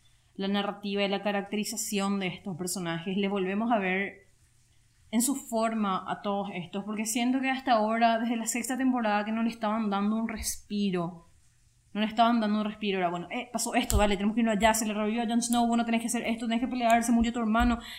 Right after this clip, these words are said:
eh, viene esta fulana, tenés que traer tu army".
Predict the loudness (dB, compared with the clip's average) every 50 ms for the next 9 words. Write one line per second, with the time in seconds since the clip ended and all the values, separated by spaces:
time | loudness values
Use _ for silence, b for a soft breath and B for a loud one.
0 | B B -4 -4 -2 0 2 2 2 0 0 -2 -2 -2 -2 0 -2 -2 0 2
1 | 2 4 4 4 4 2 2 2 0 0 2 2 2 2 2 0 -6 -2 2 4
2 | 4 4 4 4 2 0 -2 -4 -8